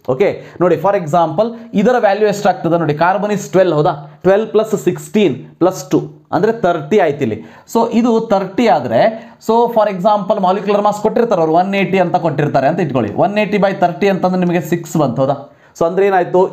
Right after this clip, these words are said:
ಇದನ್ನ ಸಿಕ್ಸ್ ಮಾಡಿದ್ರೆ you are going to get this glucose ಅಂತ ಆಯ್ತು. So like this the question can be asked. ಇನ್ನು ಬಹಳ ಇಂಪಾರ್ಟೆಂಟ್ ಕಾನ್ಸೆಪ್ಟ್ ಅಂತಂದ್ರೆ limiting reagent. ಓಕೆ, limiting reagent or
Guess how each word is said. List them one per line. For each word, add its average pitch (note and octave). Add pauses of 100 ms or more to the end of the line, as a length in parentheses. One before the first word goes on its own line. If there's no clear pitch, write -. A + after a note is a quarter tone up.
ಇದನ್ನ F#3+ (100)
ಸಿಕ್ಸ್ - (100)
ಮಾಡಿದ್ರೆ C3 (140)
you D#3+
are D3
going D#3+
to D3
get A3 (100)
this D3+
glucose A#2+
ಅಂತ G#2
ಆಯ್ತು. - (440)
So C3
like D#3
this D#3
the F3
question C#3+
can A#2
be D3+
asked. - (560)
ಇನ್ನು F#3+ (440)
ಬಹಳ G3+ (120)
ಇಂಪಾರ್ಟೆಂಟ್ G3
ಕಾನ್ಸೆಪ್ಟ್ E3
ಅಂತಂದ್ರೆ E3 (140)
limiting G#3 (100)
reagent. A#2+ (280)
ಓಕೆ, E3+ (340)
limiting A3
reagent D#3
or G3